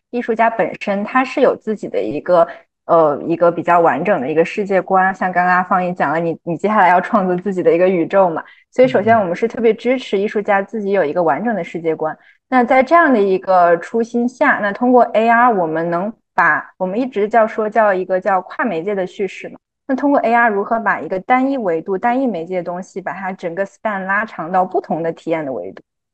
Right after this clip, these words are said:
Speaker 1: 就可能做，对于我来说，我更多会定义自己为一个 storyteller and experiencer，就体-，呃，故事叙述者以及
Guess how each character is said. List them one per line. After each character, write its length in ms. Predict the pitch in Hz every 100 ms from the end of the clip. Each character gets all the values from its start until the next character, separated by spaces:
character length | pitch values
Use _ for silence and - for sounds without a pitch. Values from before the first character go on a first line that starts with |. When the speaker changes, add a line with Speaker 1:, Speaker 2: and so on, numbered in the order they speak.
| _
Speaker 1:
就 240 | - 269 262
可 200 | - 202
能 260 | 190 208 202
做， 160 | - 262
对 160 | -
于 40 | 277
我 120 | 220
来 120 | 127
说， 140 | - 202
我 100 | 233
更 200 | 214 196
多 120 | 202
会 260 | 220 196
定 340 | 185 - 240 202
义 40 |
自 140 | 196 208
己 140 | 170
为 260 | 135 139 156
一 80 |
个 320 | 165 185 175 - _ _ _
storyteller 800 | - - 214 202 - 202 202 180
and 200 | 151 175
experiencer， 640 | 175 - - 208 180 185 156
就 140 | 180 170
体-， 200 | - -
呃， 180 | 170 170 - _
故 160 | 339 330
事 200 | - 240
叙 200 | - 381
述 220 | - 202
者 160 | 185 180
以 140 | 165
及 180 | 175